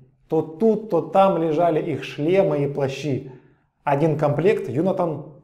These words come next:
взял себе. "Пригодится", сказал он. Однажды солдаты в поисках Юнатана обыскивали дом Матиаса.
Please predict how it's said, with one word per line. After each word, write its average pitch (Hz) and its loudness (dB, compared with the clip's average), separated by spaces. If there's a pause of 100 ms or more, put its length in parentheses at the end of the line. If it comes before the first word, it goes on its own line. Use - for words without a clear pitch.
(120)
взял 147 4
себе. 127 -2 (840)
"Пригодится", 143 -2 (320)
сказал 123 -2
он. 110 -8 (880)
Однажды 180 2
солдаты 170 4
в - -6
поисках 185 4
Юнатана 160 0
обыскивали 147 2
дом 156 2
Матиаса. 127 -2